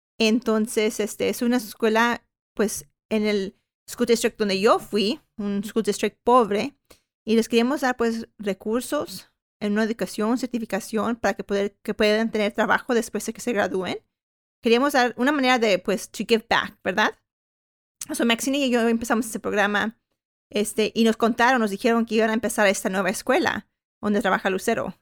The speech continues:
la Career and Technology School. Este, pero yo decidí irme porque luego me, um, mi alma mater recruited me, me dijeron que se quería yo ir y ser maestra de higiene dental. Entonces yo me fui a la universidad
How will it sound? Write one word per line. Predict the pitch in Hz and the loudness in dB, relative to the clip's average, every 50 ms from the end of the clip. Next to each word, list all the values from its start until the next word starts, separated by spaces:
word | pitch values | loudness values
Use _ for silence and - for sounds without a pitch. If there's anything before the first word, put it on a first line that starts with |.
| _ - | _ -8
la | 226 208 208 196 185 | -4 -2 -2 -2 -4
Career | - - 240 208 202 202 | -4 -2 0 0 0 0
and | 202 | -2
Technology | - 247 233 - 196 190 247 233 - - | -4 -6 -6 -4 -2 -2 -2 -2 -4 -6
School. | 208 - - - - - 214 - _ _ _ _ _ _ _ _ _ _ - | -12 -12 -10 -10 -10 -10 -12 -14 _ _ _ _ _ _ _ _ _ _ -6
Este, | - 208 202 - - 214 208 196 196 185 180 - - _ _ _ _ _ _ _ _ _ _ _ _ _ _ _ _ _ _ _ | -4 -4 -4 -4 -2 -2 0 0 0 0 -2 -4 -6 _ _ _ _ _ _ _ _ _ _ _ _ _ _ _ _ _ _ _
pero | - 214 208 208 | 0 2 2 2
yo | 214 175 214 226 269 277 233 220 247 269 247 240 _ _ _ _ _ _ | 2 2 2 4 4 4 2 2 -2 -4 -6 -10 _ _ _ _ _ _
decidí | - 214 - - 214 202 196 196 190 - - | -8 -6 -2 -2 2 2 2 2 2 0 -2
irme | 233 269 302 262 247 220 185 - - - _ _ | -2 -2 0 0 0 -2 -2 -2 -6 -8 _ _
porque | - - 208 202 196 - - 196 190 196 202 - _ _ _ _ _ _ _ _ _ - | 0 2 2 2 0 -2 -6 -6 -4 -4 -4 -6 _ _ _ _ _ _ _ _ _ -4
luego | 214 214 220 226 | 0 2 4 4
me, | 220 233 220 202 - - | 4 2 0 0 -2 -2
um, | - 190 185 185 - 196 196 196 - _ _ - - - _ | 0 0 0 0 -2 -4 -6 -8 -12 _ _ -12 -12 -8 _
mi | - 214 - | -4 -2 0
alma | 214 220 220 214 | 2 2 4 4
mater | 196 196 208 233 208 190 | 4 4 4 4 4 2
recruited | 190 180 - - - 233 214 196 196 | 2 0 -2 -4 -2 0 0 0 0
me, | 185 175 208 | -2 -4 -4
me | 240 247 | -2 -4
dijeron | 196 - 202 185 | -2 -4 -4 -6
que | - | -8
se | 190 - | -10 -8
quería | - 208 202 190 | -4 -2 0 0
yo | 185 190 196 | 2 2 2
ir | 202 202 196 - _ | 0 -2 -2 -4 _
y | - 196 190 | -6 -4 -4
ser | 190 - 202 190 220 - _ _ _ _ _ _ | -2 -2 -4 -4 -4 -8 _ _ _ _ _ _
maestra | - 208 208 202 202 208 226 226 - - - 214 208 208 277 320 | -4 0 2 2 2 2 2 0 -2 -4 -2 -2 0 0 -2 -2
de | 254 220 170 170 165 - - - - - | -2 -2 -2 -2 -2 -4 -6 -8 -8 -8
higiene | - - - 208 190 185 | -6 -4 -4 -4 -4 -4
dental. | - 160 190 - 170 151 - | -6 -8 -6 -4 -2 -2 -4
Entonces | - - 196 196 - | -4 -6 -6 -4 -2
yo | 196 190 | -2 -4
me | 196 | -4
fui | - - 202 196 | -4 -4 -4 -2
a | 196 | -2
la | 196 | -4
universidad | 190 190 185 185 - 202 208 214 202 220 226 - | -4 -6 -8 -6 -4 -2 -2 -2 -2 -2 -4 -8